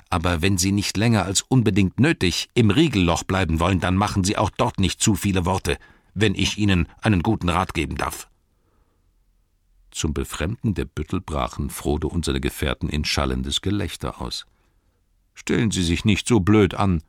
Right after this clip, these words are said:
sagte Frodo. „Ich gehe, wohin ich will und wann ich will. Zufällig habe ich jetzt in Beutelsend etwas zu erledigen, aber wenn Sie darauf bestehen, ebenfalls dorthin zu gehen, so ist das Ihre Sache.“ „Sehr gut, Herr Beutlin“,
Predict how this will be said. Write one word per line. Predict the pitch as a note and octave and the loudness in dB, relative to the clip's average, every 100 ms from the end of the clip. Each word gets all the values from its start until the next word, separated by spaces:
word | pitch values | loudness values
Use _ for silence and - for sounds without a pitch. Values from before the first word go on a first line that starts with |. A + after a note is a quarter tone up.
| - | -6
sagte | D2 - - | -6 -4 -8
Frodo. | - B1+ C2 B1+ - - - - - | -6 -6 -4 -8 -10 -20 -20 -16 0
„Ich | E3+ E3 - | 2 2 2
gehe, | A#2 G2+ E2+ | 4 6 4
wohin | F2+ D#2 E2+ | 2 2 2
ich | - - | -2 -2
will | D2+ C2+ G#1 - _ | 0 0 -2 -10 _
und | - C3 | 0 2
wann | C#3+ C3 D2+ | 4 2 2
ich | B1 - | -6 -8
will. | B1 B1 - _ _ _ _ _ _ - - | -10 -10 -14 _ _ _ _ _ _ -20 -8
Zufällig | - E3 C#3 A#2+ - | 2 2 4 2 2
habe | A2 A2 | 0 -2
ich | - | -2
jetzt | C3 - | -2 0
in | A#2+ G2+ | -2 0
Beutelsend | A2+ A2+ G#2+ - G2 - | -2 -2 -4 -2 -2 -2
etwas | E2 E2 - | -4 -4 -4
zu | - F2+ | -4 -2
erledigen, | E2+ D2 A#1+ C#2 C#2 - - - _ - | 0 0 -2 -4 -6 -8 -20 -20 _ -2
aber | A2+ A2+ | 0 2
wenn | B2 B2 | 0 0
Sie | A#2 | 0
darauf | G#2 G2+ | 0 -2
bestehen, | - F2 - D2+ B1+ B1+ | -4 -6 0 0 0 -2
ebenfalls | F#2+ C3+ C3+ C3 C3 - | -2 -2 -4 -4 -6 -4
dorthin | A#2 - A#2 | -6 -4 -6
zu | A2+ A2 | -4 -4
gehen, | G#2 G#2+ G#2+ G#2 _ _ _ _ | -2 -2 -2 -8 _ _ _ _
so | - E3 | -2 -2
ist | C3+ | 0
das | F3 D#3 | -2 -2
Ihre | - C2+ A#1 | -4 -6 -6
Sache.“ | - B1 - - _ _ _ _ _ _ _ | -8 -8 -12 -18 _ _ _ _ _ _ _
„Sehr | E2+ G#2+ | 2 2
gut, | G2 C3+ - | 2 0 0
Herr | - C#2 | -6 -4
Beutlin“, | C#2+ C#2 D#2+ C#2 | -2 -2 -4 -4